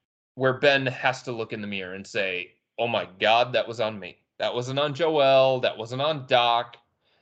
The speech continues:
That wasn't on Seth Curry. Uh, that wasn't on injuries. That was on me. I wasn't good enough. I didn't shoot in fourth quarters. Like, I didn't drive to the basket because I was scared of getting fouled.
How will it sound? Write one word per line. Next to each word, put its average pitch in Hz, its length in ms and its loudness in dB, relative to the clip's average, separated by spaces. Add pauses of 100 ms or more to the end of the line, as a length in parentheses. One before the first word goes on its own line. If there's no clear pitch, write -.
That 92 160 -8
wasn't 135 280 -6
on 143 380 -2 (840)
Seth - 440 -2
Curry. 123 680 -4 (640)
Uh, 92 460 -8
that 127 120 4
wasn't 139 240 -2
on 170 220 2
injuries. 131 840 -4 (340)
That 160 160 4
was 147 100 4
on 113 220 2
me. 78 360 -10
I 110 260 2
wasn't 131 300 -2
good 107 140 -8
enough. - 300 -16
I 113 80 0
didn't 123 220 -2
shoot 160 280 -8
in 139 80 -10
fourth 135 360 -8
quarters. 131 680 -4 (480)
Like, 101 140 -4
I 127 80 4
didn't 127 220 0
drive 123 360 2
to 131 80 -10
the 117 80 -6
basket 120 440 -2
because 113 200 -10
I 110 100 -2
was 104 100 -8
scared 127 400 -4
of 117 100 -10
getting 120 260 -4
fouled. 107 680 0